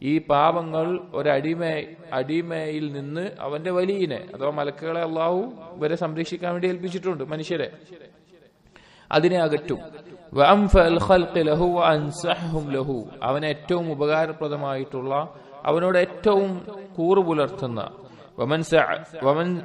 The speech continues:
വമൻ സആദതുഹു ഫീ ഖുർബിഹി മിൻഹു." ആ മലക്കുകൾ അവനോട് അടുപ്പുണ്ടാവുക, അഥവാ നന്മക്ക് പ്രോത്സാഹിപ്പിക്കുന്ന മലക്ക് അവനോട് അടുത്തുണ്ടാവുക എന്നുള്ളതാണ് അവന്റെ ഏറ്റവും സൗഭാഗ്യം. "വഹുവൽ മലക്കുൽ മുവക്കലു ബിഹി." അവനെ, അവന്റെ കാര്യം ഏൽപ്പിക്കപ്പെട്ടുള്ള മലക്ക്.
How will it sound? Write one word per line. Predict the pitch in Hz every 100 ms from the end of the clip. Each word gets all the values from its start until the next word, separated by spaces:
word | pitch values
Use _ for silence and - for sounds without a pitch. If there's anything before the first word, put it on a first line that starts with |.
| 135 - - - -
വമൻ | 143 170
സആദതുഹു | 180 165 143 185 196 180 175 165 151
ഫീ | 151
ഖുർബിഹി | 151 175 160 143 143 143
മിൻഹു." | 135 123 123 110 - 131
ആ | 135
മലക്കുകൾ | 135 135 - 170 170 156
അവനോട് | 147 151 147
അടുപ്പുണ്ടാവുക, | 127 - 165 143 135 131 123
അഥവാ | 107 117 131
നന്മക്ക് | 139 131 131 147 160
പ്രോത്സാഹിപ്പിക്കുന്ന | 151 143 131 147 147 143 139 143
മലക്ക് | 139 127 - 170 190 - - - -
അവനോട് | 131 160 170
അടുത്തുണ്ടാവുക | 160 160 208 175 165 160 165 160
എന്നുള്ളതാണ് | 156 151 147 143 139
അവന്റെ | 131 135
ഏറ്റവും | 131 - 151 151
സൗഭാഗ്യം. | 131 135 135 120 113 90 - - -
"വഹുവൽ | 147 160 156 147
മലക്കുൽ | 143 151 151 147 139
മുവക്കലു | 127 143 151 - 143 135
ബിഹി." | 131 135 135 110 110 - -
അവനെ, | 123 131 139 -
അവന്റെ | 127 147 175
കാര്യം | 160 151 151
ഏൽപ്പിക്കപ്പെട്ടുള്ള | 135 135 151 139 123 127
മലക്ക്. | 117 104 - -